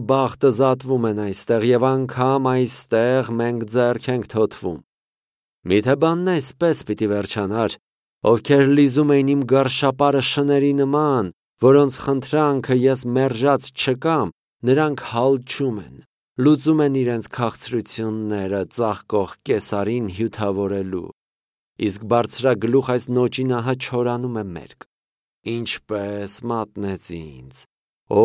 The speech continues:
Եգիպտոսի դու պատիր ոգի, դու դաժան կախարդ, որ մի հայացքով իմ բանակները շպրտում էիր պատերազմի դաշտ, դաշտից դեպի տուն, որի կուրծքը իմ միակ պսակն էր, կետ նպատակն իմ,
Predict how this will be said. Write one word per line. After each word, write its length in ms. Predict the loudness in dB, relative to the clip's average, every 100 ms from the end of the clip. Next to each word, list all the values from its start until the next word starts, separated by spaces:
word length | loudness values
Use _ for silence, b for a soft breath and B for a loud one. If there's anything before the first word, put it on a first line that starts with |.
| 8
Եգիպտոսի 840 | 8 8 6 4 2 6 4 4 0
դու 140 | 0
պատիր 560 | 0 0 0 -2 -2 -2
ոգի, 480 | 0 0 -2 -14 -16 -18 _ _ _ -6
դու 160 | -2 0
դաժան 640 | 2 2 2 2 0 -2 -2
կախարդ, 640 | -2 -4 -2 0 0 0 2
որ 220 | 2 2
մի 200 | 0 0 0
հայացքով 840 | 0 0 0 0 -6 0 2 2
իմ 140 | 0 0
բանակները 680 | 0 0 -2 -2 0 0
շպրտում 600 | 0 0 0 -2 -2 0 0
էիր 220 | 0 -2
պատերազմի 760 | 0 2 2 2 2 0 -4 -4
դաշտ, 540 | 0 2 2 -4 -6 -12 _ _ -2
դաշտից 800 | 0 2 0 -4 0 0 0 0
դեպի 340 | 2 2 0 -4
տուն, 300 | -6 -8 -12 -20 _ _ _ 4
որի 200 | 6 8
կուրծքը 500 | 6 6 4 2 2
իմ 160 | 2 2
միակ 400 | 2 2 -2 -2
պսակն 720 | -2 -2 -2 -2 -2 -10 -14
էր, 160 | -16 -20 _ _ 4
կետ 280 | 6 6 2
նպատակն 880 | -2 2 2 2 2 0 0 -6 -6
իմ, 100 | -8